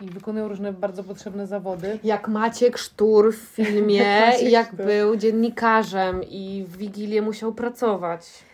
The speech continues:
Speaker 1: A moja koleżanka, pozdrawiam cię kochana, będzie w tym roku, y, w Wigilię leciała samolotem z Patagonii,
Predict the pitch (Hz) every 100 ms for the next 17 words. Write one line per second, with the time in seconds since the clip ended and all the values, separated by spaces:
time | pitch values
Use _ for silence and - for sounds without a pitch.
0 | _ - 220 220 214 208 214 208 220 208
1 | 202 202 196 196 196 202 208 208 208 202
2 | 196 196 202 196 185 190 202 202 196 202
3 | - 196 196 196 202 202 - 196 202 196
4 | 180 202 - 202 202 202 202 202 196 202
5 | 202 202 196 202 202 - 208 247 254 190
6 | 180 180